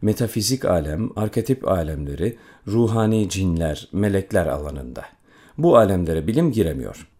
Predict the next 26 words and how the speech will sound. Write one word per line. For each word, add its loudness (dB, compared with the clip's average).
Çünkü 2
bu 2
alemlerin 4
alanı 2
deneysel 4
bir 0
olay 4
değildir. -6
Ama 4
Kur'an 0
bilime 2
teşvikle, 0
ısrarla 2
yönlendiriyor. -2
Çünkü 2
Kur'an'ın 2
ve 0
bilimin 4
gayesi 2
birdir. -2
Konuları 2
birdir 2
bir -2
açıdan. -8
İkisi 0
de 2